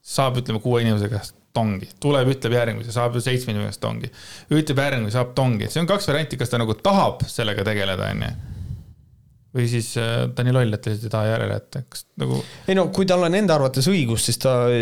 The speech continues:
Speaker 2: seisab selle eest, et seda saab ainult imetleda selles mõttes. Ja, ja teisest küljest on see, et, äh, ma nagu, ma nagu ka väga ei taha luua kõlakoda, kuigi ta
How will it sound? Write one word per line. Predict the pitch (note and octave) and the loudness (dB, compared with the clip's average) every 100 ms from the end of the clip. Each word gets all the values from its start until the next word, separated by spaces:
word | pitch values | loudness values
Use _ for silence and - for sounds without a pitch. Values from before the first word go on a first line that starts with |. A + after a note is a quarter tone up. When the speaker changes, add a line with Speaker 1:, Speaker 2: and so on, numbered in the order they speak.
| A#2 | 2
Speaker 2:
seisab | B2+ A#2 F#2 | 2 0 -2
selle | - G2 G2+ | -2 -2 -2
eest, | - | -4
et | G#2 - | -4 -2
seda | A#2 A2+ G#2+ G#2+ G#2+ | 0 2 2 2 0
saab | G#2+ A2 G#2+ | 0 0 0
ainult | A2+ G2+ | 0 0
imetleda | B2 A2 - - - - | 0 -2 -2 -6 -6 -6
selles | - G2 | -4 -2
mõttes. | G2+ G#2 - - - | -2 -2 -4 -6 -2
Ja, | A2 G#2 G#2 G#2 G#2+ G2+ | 0 0 0 0 0 0
ja | F#2 A2 G#2 | 0 0 0
teisest | A#2+ B2 A#2 | 0 0 0
küljest | A2+ A2+ - | -2 -4 -4
on | A#2+ | -2
see, | C3+ B2 | 0 0
et, | A2 - - | -2 -6 -2
äh, | A#2 A2+ A2 A2 A2+ A2 | 0 0 0 0 -2 -2
ma | A2+ A2+ A2+ | 0 0 -2
nagu, | A2 A2+ A2 - - - | -2 -2 -4 -8 -20 -6
ma | A2 | -2
nagu | B2+ B2+ | 0 0
ka | A#2 | 0
väga | A#2+ C3 A#2 | 0 2 0
ei | A2+ | 2
taha | B2+ B2 | 2 2
luua | A2+ | 2
kõlakoda, | A2 C#3 G2 F#2+ G2+ - - | 2 2 0 -2 -4 -6 -4
kuigi | G2+ G2 | -2 -2
ta | G2 G2+ | 0 -2